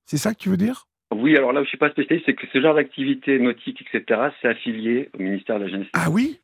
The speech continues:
Speaker 1: D'accord.
Speaker 2: Oui.
Speaker 1: Ah, intéressant.
Speaker 2: Alors, alors j'espère ne pas dire une énorme bêtise, mais c'est ce que, c'est ce qu'on m'a bien précisé. Après, il y a un deuxième organisme, mais qui n'a pas la même puissance, euh, quoi, le même lien. C'est la direction maritime qui, hum, qui donne et qui délivre les agréments,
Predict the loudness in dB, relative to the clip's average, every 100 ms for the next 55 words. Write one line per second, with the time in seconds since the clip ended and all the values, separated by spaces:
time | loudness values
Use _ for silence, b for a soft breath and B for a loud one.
0 | -6 -4 -4 -6 -6 -8 -12 -6 -6 -4
1 | -4 -2 -2 -2 -4 -6 -8 -12 _ _
2 | -2 -2 -2 -2 -2 2 2 2 0 2
3 | 0 2 2 0 -2 -4 -4 0 0 0
4 | -6 -4 -4 -4 -8 -8 -4 -2 -2 -2
5 | -4 -6 -2 0 2 0 -2 -2 0 2
6 | 2 2 2 4 4 4 2 0 -2 -4
7 | -2 -4 -2 -2 0 0 -2 -6 -6 -4
8 | -4 -6 -6 -6 -8 -12 -2 0 2 2
9 | 2 0 0 -2 B B B B B _
10 | -2 -2 2 0 0 -2 0 0 -2 -4
11 | -4 -4 -4 -12 -10 -8 -6 -8 -10 -12
12 | -16 -20 -20 -16 -2 2 2 2 -4 -2
13 | 0 2 2 0 0 0 0 0 0 -2